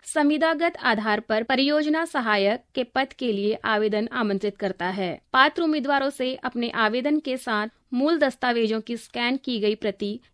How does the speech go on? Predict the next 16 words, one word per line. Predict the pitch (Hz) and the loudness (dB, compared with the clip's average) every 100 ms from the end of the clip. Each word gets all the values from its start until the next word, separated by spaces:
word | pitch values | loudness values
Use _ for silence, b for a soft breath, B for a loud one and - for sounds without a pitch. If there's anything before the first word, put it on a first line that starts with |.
| - | -2
ईमेल | 277 302 330 | 2 2 2
द्वारा | 294 254 208 214 | 4 4 4 0
परियोजना | 240 226 226 226 240 | -2 2 2 2 -4
के | 233 233 214 233 - | -4 -2 -2 -4 -4
पीआई | 311 330 294 254 | -2 2 2 0
को | 226 214 220 | -2 0 0
अट्ठाईस | - - 233 233 226 | -4 -6 -4 -4 -4
दिसंबर | 220 226 202 196 | -6 -2 -2 0
दो | 196 240 | 0 0
हज़ार | 277 202 202 | 0 0 -2
चौबीस | 202 226 185 214 | -2 -4 -2 -4
से | - 202 - | -4 -4 -4
पहले | 208 214 202 208 - b b b - | -4 0 0 -2 -4 b b b 0
विनोद | 247 254 254 269 - 196 | 2 4 4 2 -2 0
डॉट | 220 214 | 2 2
कुमार | - 233 220 208 | -2 -2 2 0